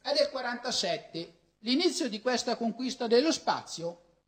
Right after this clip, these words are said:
è del quarantacinque quarantasei, eh, c'era l'energia atomica, le esplosioni atomiche sono del quarantacinque, si inizia a sfruttarla, lui dice: "Riusciamo anche a applicarla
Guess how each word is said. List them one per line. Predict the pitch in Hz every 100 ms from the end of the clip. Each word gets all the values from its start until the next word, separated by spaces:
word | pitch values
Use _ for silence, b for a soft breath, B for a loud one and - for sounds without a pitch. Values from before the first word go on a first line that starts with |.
| _ _ _ _ _ _ _ _ _ _ _ _ _ _
è | - 277 294
del | 240 247 247 240 -
quarantacinque | 285 311 330 320 - 294 302 247 226
quarantasei, | 226 220 220 226 208 - 160 151 147 147
eh, | 214 170 160
c'era | - - 254 240
l'energia | 214 196 196 175 269
atomica, | - 269 156 151 147 160
le | 156
esplosioni | 165 - 170 202 196
atomiche | 175 208 175 170 160
sono | - 185 180
del | 170 -
quarantacinque, | 190 190 214 349 - 196 151 165
si | 160 - 220
inizia | 233 - 214
a |
sfruttarla, | - 349 359 - 190 165 175
lui | 208 226
dice: | 185 175 185
"Riusciamo | 226 285 - 339 190 185 185
anche | 233 208 180 - 151 -
a | 220 262
applicarla | 254 - 220 196 240 208 135 135 135 131 -